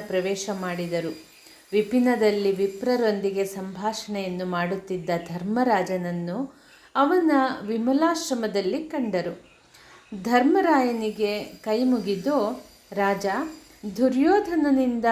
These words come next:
ಅಪ್ಪಣೆಯಾಗಿದೆ. ಹಸ್ತಿನಾವತಿಯಲ್ಲಿ ವೈಷ್ಣವ ಮಹಾಯಜ್ಞವು ಅತಿ ವೈಭವದಿಂದ ಜರುಗುತ್ತಿದೆ.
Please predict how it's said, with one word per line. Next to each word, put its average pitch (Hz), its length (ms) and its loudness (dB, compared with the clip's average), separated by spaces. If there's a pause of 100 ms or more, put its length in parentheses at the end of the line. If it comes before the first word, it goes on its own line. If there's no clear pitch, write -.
(160)
ಅಪ್ಪಣೆಯಾಗಿದೆ. 175 880 -4 (460)
ಹಸ್ತಿನಾವತಿಯಲ್ಲಿ 214 1500 0 (320)
ವೈಷ್ಣವ 262 640 2
ಮಹಾಯಜ್ಞವು 196 1300 -4 (280)
ಅತಿ 214 300 2
ವೈಭವದಿಂದ 214 840 0 (120)
ಜರುಗುತ್ತಿದೆ. 185 920 -6